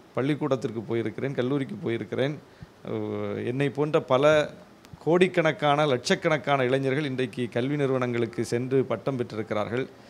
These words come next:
இவர்கள் இன்றைக்கு பட்டம் பெற்றிருக்கிற எல்லோருமே தொண்ணூத்தி ஒன்பது விழுக்காடு முதல் தலைமுறை பட்டதாரிகள்.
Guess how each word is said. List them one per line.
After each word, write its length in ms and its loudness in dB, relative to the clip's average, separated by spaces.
இவர்கள் 400 2
இன்றைக்கு 420 2
பட்டம் 320 2
பெற்றிருக்கிற 520 0
எல்லோருமே 500 4
தொண்ணூத்தி 500 2
ஒன்பது 240 4
விழுக்காடு 480 4
முதல் 380 4
தலைமுறை 440 4
பட்டதாரிகள். 680 -2